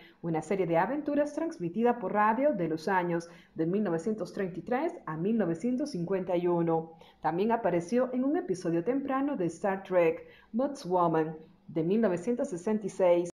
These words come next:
Como muchas actrices o actores, a medida que crecía recurría a los comerciales de televisión para obtener ingresos.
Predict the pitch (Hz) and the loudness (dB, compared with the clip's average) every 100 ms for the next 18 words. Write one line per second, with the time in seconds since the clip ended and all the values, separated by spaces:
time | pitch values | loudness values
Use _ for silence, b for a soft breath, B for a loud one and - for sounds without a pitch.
0 | _ _ _ _ - 233 247 294 370 349 | _ _ _ _ -4 0 2 0 -2 -4
1 | - - 220 226 226 262 262 160 156 202 | -6 -2 2 2 2 0 0 0 2 2
2 | - 285 277 277 294 - 165 170 190 185 | 4 4 6 4 2 -2 -2 0 2 0
3 | - 226 190 190 240 262 262 269 254 240 | 0 -2 -2 0 2 2 2 -2 -2 0
4 | 233 254 165 202 202 175 208 208 190 170 | 2 2 0 -2 -2 -2 -2 0 0 0
5 | 175 202 226 262 285 254 190 165 - 175 | -2 -2 -2 -2 -2 0 0 0 -2 -2
6 | 202 - 185 175 175 170 175 170 | 0 -2 -4 0 2 2 0 -6